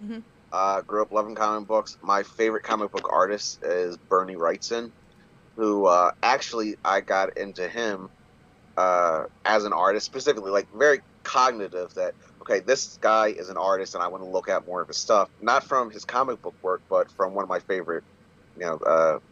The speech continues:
Speaker 2: uh, favorite, uh, novels or books, uh, Cycle of the Werewolf by Stephen King. He does all the werewolf illustrations.
Speaker 1: Mm-hmm.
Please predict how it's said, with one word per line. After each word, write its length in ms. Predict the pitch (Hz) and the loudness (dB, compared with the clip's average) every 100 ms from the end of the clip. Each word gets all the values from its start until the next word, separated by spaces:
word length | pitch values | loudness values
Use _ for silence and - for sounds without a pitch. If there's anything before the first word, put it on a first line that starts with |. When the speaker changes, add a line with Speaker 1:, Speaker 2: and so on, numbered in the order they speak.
| _ _ | _ _
Speaker 2:
uh, 320 | 71 76 73 73 | 2 4 2 2
favorite, 420 | 110 101 92 80 | 4 4 4 4
uh, 140 | 80 - | 2 2
novels 400 | - 123 104 80 | 2 2 2 -2
or 100 | 73 73 | -6 -6
books, 420 | - 120 - - - - _ | 4 4 4 -6 -18 -20 _
uh, 400 | - 87 87 82 76 | 0 2 2 2 0
Cycle 360 | - 98 101 | 0 0 2
of 60 | 87 | 0
the 60 | |
Werewolf 360 | 87 107 92 80 | 4 4 4 0
by 80 | 80 | -4
Stephen 280 | - 92 85 | -6 -12 -12
King. 200 | 107 82 | -10 -10
He 60 | 85 | -2
does 180 | 92 | 2
all 100 | 85 82 | 2 2
the 40 | |
werewolf 360 | 82 110 101 - | 4 4 4 0
illustrations. 640 | 69 - 55 62 - - | -8 -8 -10 -10 -12 -14
Speaker 1:
Mm-hmm. 220 | 220 196 | -12 -12